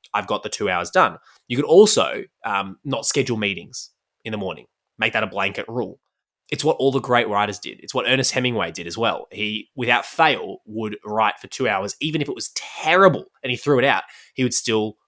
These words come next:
write every single day. The other one is meetings.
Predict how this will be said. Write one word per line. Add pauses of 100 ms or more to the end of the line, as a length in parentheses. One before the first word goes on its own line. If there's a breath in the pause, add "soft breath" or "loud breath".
(120)
write (300)
every
single
day. (400)
The
other
one
is
meetings.